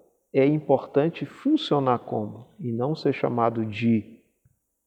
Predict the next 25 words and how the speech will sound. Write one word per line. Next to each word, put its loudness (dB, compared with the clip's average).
E -2
exatamente 2
por 0
isso 0
que -4
existem 0
muitas 2
pessoas -2
que -6
estão -6
fora 6
do -6
que -12
seria 2
adequado, 2
do -10
que -20
seria, -2
é, 0
a -4
sua 0
posição 2
correta 0
no -4
reino, 0